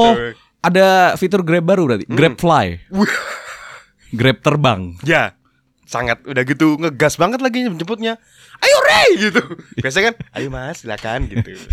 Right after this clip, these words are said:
Speaker 1: "Silakan ini."
Speaker 2: Oh, bukan. Kalau baru ketemu kliennya atau
Speaker 1: Mm-mm.
Speaker 2: calon penumpangnya, mastiin dulu. "Oh, Mas Diko ya?"
Speaker 1: Ya, oh iya, bener,
Speaker 2: Kan
Speaker 1: bener,
Speaker 2: gitu
Speaker 1: bener, bener.
Speaker 2: dulu.
Speaker 1: Ini nggak pakai langsung, "Let's go Rey," gitu. Ngegas banget nih.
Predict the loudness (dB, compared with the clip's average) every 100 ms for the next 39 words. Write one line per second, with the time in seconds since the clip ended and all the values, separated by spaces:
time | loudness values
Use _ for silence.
0 | -4 -6 -6 -6 0 0 0 -4 -10 -6
1 | -2 0 0 2 2 2 -2 -8 _ _
2 | _ -2 2 4 2 2 2 2 0 0
3 | -2 -4 -6 -2 0 -2 -2 -2 0 -2
4 | -2 -2 -2 -4 -4 -2 -2 -2 -2 -2
5 | -2 -2 -2 0 0 0 0 2 4 4
6 | 2 0 -4 -10 _ _ _ 2 4 4
7 | 2 0 2 4 4 4 2 2 4 6
8 | 4 2 2 2 2 4 4 4 2 2
9 | 2 0 0 2 2 2 0 -2 -10 _
10 | _ -4 -2 4 4 4 4 4 2 0
11 | -2 -4 -6 -10 -14 _ -20 -20 -10 -8
12 | 0 0 0 2 2 2 0 0 0